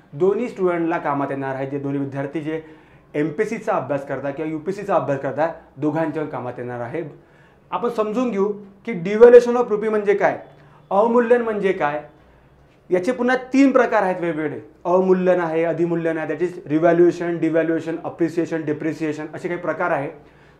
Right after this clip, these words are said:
सोबत सोबत Indian गव्हर्नमेंटनी आतापर्यंत तीन वेळा devaluation केलेले आहे, नाईन्टीन फोर्टी नाईन, नाईन्टीन सिक्स्टी सिक्स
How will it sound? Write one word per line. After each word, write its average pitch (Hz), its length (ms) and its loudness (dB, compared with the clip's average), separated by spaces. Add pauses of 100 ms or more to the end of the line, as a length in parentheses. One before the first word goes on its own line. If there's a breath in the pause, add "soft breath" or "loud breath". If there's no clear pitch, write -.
सोबत 240 200 6
सोबत 220 300 2 (680 loud breath)
Indian 233 380 8
गव्हर्नमेंटनी 190 640 2 (200)
आतापर्यंत 196 580 -2
तीन 269 500 0
वेळा 247 160 4
devaluation 185 480 0
केलेले 151 280 -2
आहे, 135 180 -2 (600)
नाईन्टीन 165 420 -2
फोर्टी 185 280 -4
नाईन, 190 260 -4 (400)
नाईन्टीन 190 420 -2 (300)
सिक्स्टी 180 260 -8
सिक्स 196 240 -8